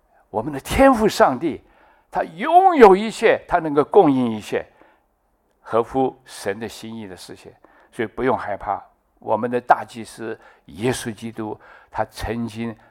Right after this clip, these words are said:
泪流满面的祷告呼求，然后得胜试探，他已经胜过了试探。今天他已经透过十字架，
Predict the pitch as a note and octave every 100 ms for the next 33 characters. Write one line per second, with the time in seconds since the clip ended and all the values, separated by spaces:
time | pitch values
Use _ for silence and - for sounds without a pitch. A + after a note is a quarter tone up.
0 | - D#3+ F3+ F3 B2+ A2+ G#2+ G#2+ A#2 -
1 | - A#2+ A2 F2+ G2+ C3+ A#2 G#2+ F#2+ _
2 | - F#2+ G#2+ A2 - C3 G#2+ - - G3+
3 | E3 - A2+ - _ _ _ _ _ _
4 | _ - B2+ C#3+ C3 - - C3+ F#3 C4+
5 | - C#4 A3+ A#2+ - _ _ _ - -
6 | - G#3 - G3 G2+ _ _ _ - A#3
7 | G#3 E3 D4 D#3+ - F4 C4+ G#3 F3 C#3
8 | - D3 A2+ C#3+ G2 - _ _ _ _
9 | _ _ _ C#3+ C#3 C3+ F3 C3+ C3 D3
10 | D3 - C4+ G#3+ F3 C#3 - - F3+ F3
11 | D3 F#3+ A2+